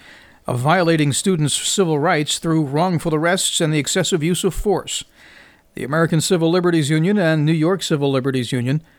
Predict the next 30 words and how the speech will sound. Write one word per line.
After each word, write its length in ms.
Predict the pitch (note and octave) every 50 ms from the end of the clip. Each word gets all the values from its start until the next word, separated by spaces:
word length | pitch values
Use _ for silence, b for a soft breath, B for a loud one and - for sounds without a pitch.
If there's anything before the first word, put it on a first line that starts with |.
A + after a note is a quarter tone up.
| b b b b b b b
filed 320 | _ - A#2+ D#3+ F#3+ F3
the 80 | D3+ D3
action 260 | D#3+ E3+ D#3+ - E3+
on 80 | E3+ D#3+
behalf 320 | D3 C3 C3 D3+ D3+ C3
of 100 | - C3+
five 460 | - - - F3 E3+ D#3 E3 F3+ D#3
New 80 | C#3 D3+
York 300 | D#3 D#3+ D#3+ E3 D#3+ -
City 240 | - - D#3+ D#3+ E3
public 340 | D#3+ - E3 D#3 F3 D#3+ -
school 240 | - - A3+ A3
students. 520 | F#3 - - D3+ A#2 - - D#2+ - - - _ _ _ b b b b b b b b b b b b b b _ _
The 100 | - -
Eastern 320 | A#2 B2+ B2+ A#2+ - D3 B2+
District 360 | C3 C3+ A#2 - C#3 B2+ -
of 80 | C3 A2+
New 100 | B2+ C#3
York 300 | C3 C3 C3+ C3 B2 -
lawsuit 420 | C#3+ C#3 C3+ B2+ - - D3+ C#3+
names 380 | C3 D3 D3 D3 C#3+ C3+ A#2 C#3
the 40 | C#3+
city, 380 | - - - E3+ E3 E3+ F#3+
the 100 | F#3+ C#3+
mayor, 400 | A#2+ B2+ C#3 D3+ D#3 D3+ D#3+ F3+
the 120 | F3+ D3 C3
police 240 | - D3 E3 E3 -
commissioner, 480 | - E3 D#3 D#3 C#3 - D3 C#3 C#3
and 200 | C#3 C#3+ D#3+ E3
others, 340 | D3+ C#3+ B2 C#3+ E3+ E3 -